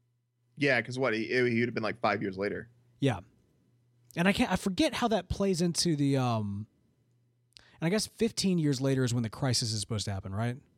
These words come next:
Speaker 1: So the crisis happens twenty twenty-four, I thought.
Speaker 2: Okay, so in his timeline, because, uh, obviously the idea is that that is a pivotal moment in, in order for him to kind of stay on track, right?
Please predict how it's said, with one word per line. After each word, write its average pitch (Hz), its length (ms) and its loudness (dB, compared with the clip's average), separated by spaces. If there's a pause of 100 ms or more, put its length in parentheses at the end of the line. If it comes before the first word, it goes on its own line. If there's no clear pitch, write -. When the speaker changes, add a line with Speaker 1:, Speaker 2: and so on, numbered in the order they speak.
(400)
Speaker 1:
So 175 260 4
the 147 100 2
crisis 202 380 2
happens 160 320 0
twenty 131 240 -2
twenty-four, 123 640 -2
I - 80 -20
thought. - 260 -4 (260)
Speaker 2:
Okay, 127 360 0
so 147 640 0 (140)
in 160 300 2
his 196 840 -2 (320)
timeline, 135 680 0
because, 127 240 -2 (100)
uh, 151 200 -8
obviously 170 380 2
the 156 100 2
idea 143 300 2
is 131 100 0
that 120 220 -2
that 151 340 0
is 139 240 0
a 123 220 0 (320)
pivotal 180 320 2
moment 147 440 2 (120)
in, - 40 -8
in 139 60 2
order 143 160 2
for 123 140 -2
him 135 140 4
to 127 60 -2
kind 127 140 -2
of 107 80 0
stay 139 160 0
on 117 160 0
track, 107 400 -4
right? 113 220 -6